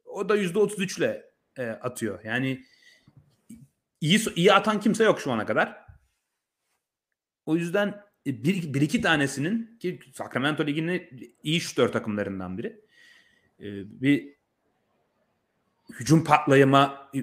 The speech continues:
patlayıcılıklarını gösterdikleri bir maç ben de bekliyorum.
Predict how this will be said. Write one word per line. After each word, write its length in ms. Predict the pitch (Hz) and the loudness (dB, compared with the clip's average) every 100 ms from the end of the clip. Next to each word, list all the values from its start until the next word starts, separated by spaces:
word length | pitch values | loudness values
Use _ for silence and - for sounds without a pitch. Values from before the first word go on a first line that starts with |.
| - | -6
patlayıcılıklarını 1300 | - 117 151 139 123 - 160 135 139 135 139 135 151 | -4 2 6 6 4 0 -2 4 4 4 6 6 6
gösterdikleri 760 | 139 120 - 117 113 120 123 123 | 4 2 4 2 2 2 2 2
bir 40 | |
maç 340 | 160 226 - - - | 2 0 -4 -6 2
ben 180 | 127 139 | 4 6
de 100 | 160 | 4
bekliyorum. 640 | 147 139 143 131 196 - | 4 4 4 4 0 -12